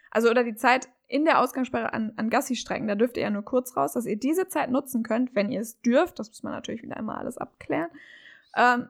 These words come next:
für ordentlich Bewegung, ähm, nutzen könnt. Das heißt, Fahrrad,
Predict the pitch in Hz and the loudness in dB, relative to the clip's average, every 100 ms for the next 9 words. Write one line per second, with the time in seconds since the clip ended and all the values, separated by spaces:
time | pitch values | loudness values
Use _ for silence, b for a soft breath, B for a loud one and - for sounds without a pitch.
0 | _ - - 277 277 269 262 - _ 247 | _ -16 -6 2 4 6 2 0 _ 6
1 | 302 311 262 247 277 196 170 _ _ _ | 6 2 -4 -2 0 0 -2 _ _ _
2 | _ _ _ - 226 208 208 214 214 214 | _ _ _ 0 2 2 0 -2 -2 -8
3 | 220 131 - 269 226 226 - 240 220 156 | -8 -8 -2 2 2 0 -2 0 2 2